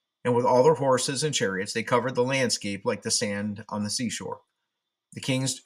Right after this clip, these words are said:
joined forces and established their camp around the water near Merom to fight against Israel. Then the Lord said to Joshua, "Do not be afraid of them. By this time tomorrow, I will hand o-, all of them over to Israel as dead men. Then you must cripple their horses and burn their chariots."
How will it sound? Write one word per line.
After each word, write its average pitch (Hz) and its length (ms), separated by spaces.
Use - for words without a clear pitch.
joined 123 420
forces 135 500
and 127 140
established 117 500
their - 80
camp 107 380
around 107 240
the 120 60
water 104 420
near 113 240
Merom 110 640
to 107 140
fight 110 280
against 101 380
Israel. - 380
Then 127 180
the 151 100
Lord 135 280
said 139 160
to 135 80
Joshua, 123 400
"Do 113 160
not 113 160
be 135 80
afraid 120 420
of 92 140
them. 101 320
By 107 120
this 110 160
time 117 220
tomorrow, 127 640
I 117 120
will 113 160
hand 117 260
o-, 113 300
all 131 200
of 139 120
them 139 140
over 107 260
to - 260
Israel 98 380
as 104 140
dead 98 200
men. 90 140
Then 113 280
you 117 80
must 120 200
cripple 131 300
their 143 140
horses 120 400
and 110 100
burn 104 180
their 104 120
chariots." - 560